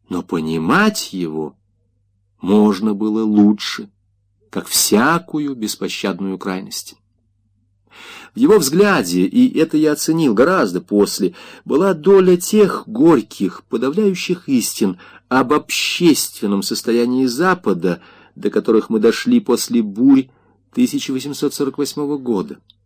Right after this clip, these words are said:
Он понял их печальным ясновидением, догадался ненавистью,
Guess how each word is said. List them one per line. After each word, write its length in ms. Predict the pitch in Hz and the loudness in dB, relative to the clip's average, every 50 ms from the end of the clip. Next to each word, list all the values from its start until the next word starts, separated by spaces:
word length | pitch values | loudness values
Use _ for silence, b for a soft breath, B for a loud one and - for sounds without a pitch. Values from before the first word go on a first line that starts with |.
| _ _ _ _ _ _ _ _ _ _ _ - | _ _ _ _ _ _ _ _ _ _ _ -4
Он 180 | 107 110 107 | -4 -4 -4
понял 560 | 98 _ - 120 123 131 127 123 117 117 113 117 | -4 _ 0 2 4 4 4 4 2 2 2 2
их 220 | 123 120 - - | 2 2 0 -4
печальным 680 | - 123 107 - - - 123 127 123 123 120 120 113 110 | -4 -4 -4 -2 0 0 0 2 2 2 2 2 2 2
ясновидением, 960 | 107 113 104 - - 113 110 113 131 151 143 110 101 95 90 87 82 78 - b b b b b b b b | 2 0 0 -2 -2 0 0 0 0 -2 -2 -2 -4 -4 -4 -4 -6 -8 -12 b b b b b b b b
догадался 640 | - - - 98 92 107 113 117 104 - - 101 | -12 -8 -6 -4 -2 0 0 0 0 0 0 0
ненавистью, 880 | 98 101 110 127 151 156 139 117 98 92 90 - - - - 92 76 | 2 4 4 4 4 4 2 2 0 0 -2 -6 -6 -6 -8 -10 -10